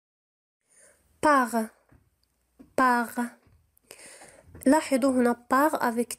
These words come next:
T فهي تختلف عن pars،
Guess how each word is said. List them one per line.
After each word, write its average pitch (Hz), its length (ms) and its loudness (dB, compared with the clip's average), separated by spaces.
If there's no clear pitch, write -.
T 285 280 -2
فهي 240 320 0
تختلف 262 720 -4
عن 254 320 0
pars، 247 340 2